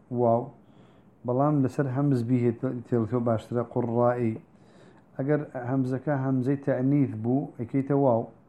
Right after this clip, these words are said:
أكيد واو وكو حمراء حمراوي. أي أجر همزة ك بو هين نبو، بو تأنيث نبو، أصلش نبو،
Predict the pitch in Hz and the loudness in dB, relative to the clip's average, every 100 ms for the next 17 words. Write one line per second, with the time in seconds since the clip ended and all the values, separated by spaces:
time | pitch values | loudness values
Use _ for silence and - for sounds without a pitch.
0 | _ _ - _ - - _ _ _ _ | _ _ -20 _ -20 -20 _ _ _ _
1 | _ - - - - 107 127 131 127 123 | _ -20 -20 -16 -14 -6 -2 2 2 2
2 | 117 - 120 127 - 127 123 139 135 139 | 0 -6 -6 -6 -4 -4 0 0 0 -2
3 | 131 123 117 104 - - - - - - | 2 2 0 -2 -10 -20 -20 -20 -20 -8
4 | 139 165 160 143 143 127 135 135 160 143 | -4 0 0 2 2 2 0 0 -4 -4
5 | - - - - _ - - - - - | -10 -20 -20 -20 _ -20 -20 -20 -20 -20
6 | - _ _ - - 131 120 123 131 123 | -20 _ _ -20 -18 -10 -10 -8 -2 2
7 | 151 151 147 147 135 127 107 123 139 - | 4 2 2 2 4 2 0 -2 -4 -14
8 | - _ - - - - - 131 135 131 | -20 _ -20 -20 -20 -20 -4 -4 0 0
9 | 131 135 120 123 117 123 147 - 123 113 | 2 2 2 0 0 0 -2 -2 -4 -2
10 | 113 107 147 | -2 -2 -6